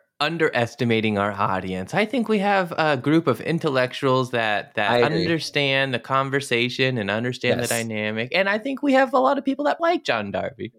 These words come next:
Speaker 2: So that's the thing. Actually, I agree, because I think that from our experience of doing controversial people, and we've done plenty of them, from Jonathan Edwards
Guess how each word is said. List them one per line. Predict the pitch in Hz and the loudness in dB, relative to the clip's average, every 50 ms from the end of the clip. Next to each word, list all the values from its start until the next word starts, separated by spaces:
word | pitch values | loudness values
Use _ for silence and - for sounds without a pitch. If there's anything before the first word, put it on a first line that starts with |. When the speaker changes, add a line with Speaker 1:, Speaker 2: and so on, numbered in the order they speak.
| _ _ _ _ - | _ _ _ _ -2
Speaker 2:
So | - 185 185 | 0 2 4
that's | 202 208 240 - | 4 2 0 -2
the | - 202 | -4 0
thing. | 185 208 175 131 - | 0 2 2 0 0
Actually, | - 110 135 - - - - 143 135 - - | 0 0 -2 -2 -2 -4 -2 0 0 0 0
I | 85 110 110 131 | 0 0 0 0
agree, | 160 - - - 131 143 123 135 131 95 - - _ _ | -2 -4 -6 -6 -4 -2 0 0 0 0 -2 -6 _ _
because | - 123 120 139 - - | -6 -6 -6 -4 -2 0
I | 131 156 190 | 0 0 0
think | 190 - 180 175 143 | -2 -2 -2 -2 0
that | 151 120 101 - | 0 -2 0 0
from | 143 139 135 | 0 2 2
our | - 127 151 185 | 2 2 2 0
experience | 208 - - - 170 165 160 156 160 | -2 -4 -4 -2 0 2 2 2 0
of | 160 127 | 0 -2
doing | 135 131 123 117 | 0 0 0 0
controversial | - - 131 147 147 - 147 143 139 135 - 135 | 0 0 0 0 0 -2 0 0 2 2 0 -2
people, | 120 - 139 127 107 110 | -2 -2 -4 -4 -2 -2
and | 101 101 | -2 0
we've | 113 135 135 135 - | 0 -2 -2 -2 2
done | - 143 143 143 143 143 - | 4 4 4 4 4 0 -4
plenty | - - - 143 143 147 139 131 | -4 -2 2 2 2 2 2 2
of | 117 101 | 0 2
them, | 104 101 | 0 -2
from | 98 - 87 95 | -4 -6 -8 -6
Jonathan | 101 - 123 135 151 156 156 139 92 | -2 0 2 2 2 0 0 -2 -2
Edwards | 95 127 123 123 117 117 | -2 -2 -2 -2 -2 -4